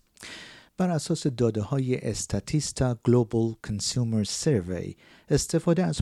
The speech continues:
پادکست در برخی از کشورهای جهان به مراتب بیشتر از سایر کشورهاست. طبق نظرسنجی‌های انجام شده، از یک هزار تا پنج هزار و هفتصد پاسخ دهنده به ازای هر کشور،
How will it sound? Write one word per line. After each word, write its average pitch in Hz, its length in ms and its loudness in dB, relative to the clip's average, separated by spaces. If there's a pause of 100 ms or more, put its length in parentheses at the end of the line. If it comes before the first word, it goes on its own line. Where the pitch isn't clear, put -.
پادکست 135 720 -4
در 101 260 -2
برخی 107 360 -4
از 98 140 -4
کشورهای 92 540 -6
جهان 131 420 -2 (240)
به 160 100 2
مراتب 156 520 0
بیشتر 123 400 -2
از 87 100 -4
سایر 92 480 -2
کشورهاست. - 840 -6 (600)
طبق 127 300 -2
نظرسنجی‌های 110 1000 -2
انجام 101 340 0
شده، 131 420 0
از 123 240 -4
یک 123 360 0
هزار 87 380 -2
تا 107 220 0
پنج 139 500 -4
هزار 104 280 -2
و 104 40 -2
هفتصد - 520 -4
پاسخ - 480 -4
دهنده 95 480 0
به 135 220 0
ازای 92 280 -6
هر 95 220 -4
کشور، 160 520 0